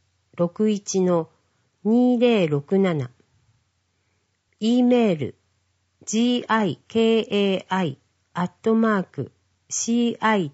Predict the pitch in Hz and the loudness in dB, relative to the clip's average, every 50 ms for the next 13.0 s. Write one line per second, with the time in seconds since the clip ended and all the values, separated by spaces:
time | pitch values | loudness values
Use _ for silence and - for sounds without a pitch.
0 | _ - - 208 208 208 208 202 202 202 196 175 143 - - _ _ _ - 165 | _ -10 -6 -6 -4 -2 -2 0 0 0 0 0 -2 -6 -12 _ _ _ -6 -6
1 | 160 - - _ _ - 185 170 147 - _ _ _ _ _ _ _ _ _ _ | -6 -6 -8 _ _ 0 2 2 2 0 _ _ _ _ _ _ _ _ _ _
2 | _ _ _ - 214 233 240 240 233 - - 226 233 226 220 220 - - 208 208 | _ _ _ 0 2 4 4 2 2 -2 -2 -2 0 0 0 -2 -2 -2 0 0
3 | 208 190 160 - - - - 165 160 180 196 202 196 - - 196 185 170 127 - | 2 2 0 -2 -4 -6 -4 -2 0 2 2 2 0 0 -2 -2 -2 -2 -2 -6
4 | - _ - - 165 147 143 - _ _ - 170 160 - - _ _ _ _ _ | -10 _ -10 -6 -6 -6 -6 -8 _ _ -6 -4 -4 -4 -6 _ _ _ _ _
5 | _ _ _ _ _ _ - 175 175 190 208 226 233 220 - - 208 208 214 208 | _ _ _ _ _ _ -4 -2 0 2 2 2 2 2 0 -2 -2 0 0 0
6 | 208 202 - - 196 196 175 139 - - _ _ _ - - 220 226 226 226 220 | -2 -4 -4 -4 -2 0 -2 -2 -4 -8 _ _ _ -8 -4 -2 -2 -2 -2 -4
7 | - - - 208 214 196 170 156 - _ - - 208 202 202 202 202 - - - | -6 -6 -4 -2 0 0 0 -2 -6 _ -8 -6 -6 -4 -4 -6 -6 -10 -6 -4
8 | 190 190 180 160 - - _ _ _ _ - - 160 156 - _ _ - 175 170 | -2 0 0 -2 -4 -6 _ _ _ _ -6 -4 -4 -4 -6 _ _ -2 -2 -2
9 | 165 - _ _ _ _ _ _ - - 185 180 180 175 - _ - - 165 156 | -2 -2 _ _ _ _ _ _ -4 -2 0 0 0 -2 -6 _ -10 -8 -6 -6
10 | 127 123 - _ _ _ _ _ _ _ _ _ _ _ _ _ _ _ _ _ | -6 -8 -10 _ _ _ _ _ _ _ _ _ _ _ _ _ _ _ _ _
11 | - 185 - - 254 269 277 269 262 262 254 247 247 240 233 - 233 226 226 220 | -6 -6 0 2 4 4 4 4 4 4 4 4 2 2 0 0 0 2 2 2
12 | 185 - - - 185 - - 220 226 226 214 208 - 202 185 185 175 175 - | 0 -2 -6 -8 -8 -4 0 2 2 2 2 0 0 -2 0 0 -2 -2 -4